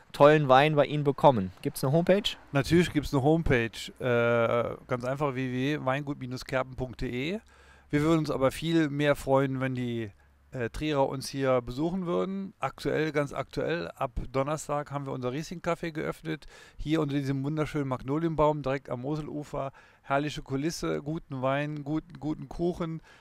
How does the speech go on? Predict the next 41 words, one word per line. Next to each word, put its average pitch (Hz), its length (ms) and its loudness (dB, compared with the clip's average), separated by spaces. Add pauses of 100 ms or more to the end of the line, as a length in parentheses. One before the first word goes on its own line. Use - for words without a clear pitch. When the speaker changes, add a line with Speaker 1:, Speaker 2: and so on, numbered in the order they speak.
(120)
Speaker 2:
tolle 151 220 4
Atmosphäre, 151 880 -2
sind 139 220 -6
herzlich 131 320 -8
eingeladen, 160 600 -2
das 143 240 -4
zu - 80 -8
genießen. 147 640 -6 (520)
Und, 147 380 0
äh, 135 380 6
dabei 143 280 6
kann 147 220 -4
man 135 300 0
neben 151 420 -2
den 143 380 -2 (100)
Kaffee 156 260 0
und 160 120 -2
Kuchen 175 280 -2
natürlich 151 300 -6
auch 135 180 -4
die 143 120 -6
ga-, 139 180 -2
gesamte 143 540 0
Kerpenpalette 151 640 -2
probieren. 147 640 -2 (300)
Ich - 160 -10
glaub, 127 180 2
das 135 140 -2
ist 135 80 -4
schon 139 180 -4
ein - 60 -10
Anreiz, 135 400 -4
hier 160 80 -4
hinzukommen. 107 600 -6 (180)
Speaker 1:
Mit 165 200 4
Blick, 160 220 8
glaub 156 220 10
ich, 170 100 0
auf 143 120 4
die 151 120 -2
berühmte 175 480 6